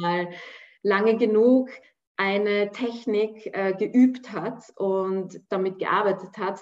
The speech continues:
dann bekommt man wie so ein Upgrade. Und manchmal fühle ich das ganz stark in meinem physischen Körper, sei das ein Kribbeln, sei das, äh, eine Form von Unruhe oder dass ich einfach aufwache und Dinge weiß.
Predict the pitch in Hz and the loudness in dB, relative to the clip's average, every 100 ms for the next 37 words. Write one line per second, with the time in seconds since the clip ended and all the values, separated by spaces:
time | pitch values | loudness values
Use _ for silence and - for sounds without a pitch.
0 | - 190 185 190 202 196 202 190 196 202 | -6 -4 -2 -2 -2 -2 -2 -2 -2 -2
1 | 190 185 180 - 170 - 127 175 175 175 | -2 -2 -8 -6 -2 -2 -4 -6 -8 -6
2 | 180 185 214 214 214 220 220 - - _ | -6 -6 -4 -2 0 -2 -4 -16 -20 _
3 | _ - 254 226 - 202 202 202 196 - | _ 2 2 4 0 -4 -4 -6 -6 -4
4 | 180 180 196 - 202 196 185 185 240 233 | 0 0 0 0 0 0 -2 -4 -8 -4
5 | 254 254 240 240 220 220 240 254 330 320 | -4 -2 -2 0 -2 -2 -2 -2 -2 -6
6 | - - 185 185 185 180 170 - 208 220 | -10 -4 -2 -2 -4 -6 -6 -2 2 2
7 | 214 214 214 180 175 180 180 180 180 _ | 2 -2 -2 -4 -2 -2 -2 -2 -6 _
8 | - - - _ - 180 180 175 180 180 | -20 -20 -20 _ -6 -2 -2 0 -2 -2
9 | 185 170 180 180 220 220 226 226 214 220 | -2 -4 -4 -4 0 2 2 0 2 4
10 | 226 226 226 196 196 196 190 190 190 190 | 4 0 0 0 2 0 -2 -2 -4 -6
11 | 196 185 196 180 185 - - 196 196 175 | -6 -8 -8 -8 -10 -12 -6 -6 -4 -8
12 | 208 196 196 - 202 196 185 - - - | -4 -4 -4 -4 -4 -2 -2 -4 -8 -20
13 | _ | _